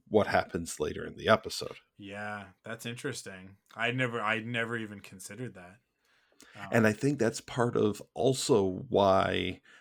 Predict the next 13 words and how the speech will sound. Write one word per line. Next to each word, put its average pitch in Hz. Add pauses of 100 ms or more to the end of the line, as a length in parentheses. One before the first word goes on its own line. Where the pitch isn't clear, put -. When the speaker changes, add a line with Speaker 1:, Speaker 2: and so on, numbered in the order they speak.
(140)
Speaker 1:
people 104
are 98
still 101
not 95
quite -
trusting 90 (1080)
after 95
this 87
episode 87
of 92
The 85
Armorer 107
is 92